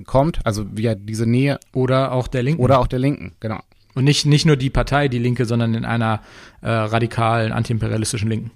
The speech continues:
Speaker 1: Genau, ja, das sowieso, aber das, da ist ja halbwegs klar, dass es eben noch über diesen Sowjetbezug kommt, aber
Speaker 2: Ja, aber das, was Putin jetzt macht, hat natürlich nichts damit zu tun. Aber trotzdem gibt es das irgendwie noch.
Speaker 1: Genau, aber das ist ja auch, wie gesagt, noch eine Debatte, die man führen könnte. Ähm,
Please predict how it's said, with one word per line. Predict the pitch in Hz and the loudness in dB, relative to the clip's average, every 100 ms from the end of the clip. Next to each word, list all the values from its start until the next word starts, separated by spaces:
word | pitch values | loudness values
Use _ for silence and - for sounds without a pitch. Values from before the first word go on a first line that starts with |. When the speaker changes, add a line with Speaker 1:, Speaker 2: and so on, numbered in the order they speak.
| - | -6
Speaker 1:
Genau, | 117 104 | -4 -2
ja, | 110 | 2
das | 135 151 | 2 2
sowieso, | 156 170 180 117 | 0 0 0 0
aber | 117 | 0
das, | 127 123 - | 0 -2 -2
da | 123 | 0
ist | 131 | 2
ja | 123 | 0
halbwegs | 127 117 | 0 -4
klar, | - 131 147 - | -2 0 0 -4
dass | 110 123 127 | -4 -4 -4
es | 110 | -4
eben | 127 117 | 0 0
noch | 113 | 2
über | 120 117 | 2 2
diesen | 107 113 | 0 0
Sowjetbezug | 110 120 135 131 - 139 | -2 -2 -2 -4 -4 -4
kommt, | - 139 123 | -2 -2 -2
aber | 113 107 113 113 - - _ _ _ - | -2 0 0 -2 -6 -20 _ _ _ -2
Speaker 2:
Ja, | 107 110 | 0 0
aber | 107 | 0
das, | 104 107 117 | 0 0 -2
was | - | -4
Putin | 127 117 110 | -2 2 2
jetzt | 117 - | 2 0
macht, | 120 123 - | 2 2 2
hat | 123 | -2
natürlich | 120 110 117 | -2 -2 -2
nichts | 117 117 - | -2 -4 -6
damit | - 113 107 | -2 -2 -2
zu | - | -4
tun. | 117 123 104 - - - | -2 0 0 -2 -12 -6
Aber | 104 104 | -4 0
trotzdem | 117 - 110 | -2 0 0
gibt | 117 117 | 0 0
es | 113 | -4
das | 110 98 | -4 -8
irgendwie | 117 101 104 | -6 -4 -2
noch. | 98 | 0
Speaker 1:
Genau, | 107 104 - | 0 -2 -2
aber | 104 | 0
das | 113 139 | 4 2
ist | 139 135 | 2 0
ja | 113 | 2
auch, | 131 - | 0 -2
wie | 123 | -4
gesagt, | 120 123 | -2 0
noch | 117 | 0
eine | 117 110 | 0 -2
Debatte, | 110 117 - | 0 -2 -2
die | 117 | -4
man | 113 113 | -2 -2
führen | - 110 | -2 -2
könnte. | - 139 156 170 156 | 0 0 0 -2 -4
Ähm, | - 117 120 | -4 -2 -2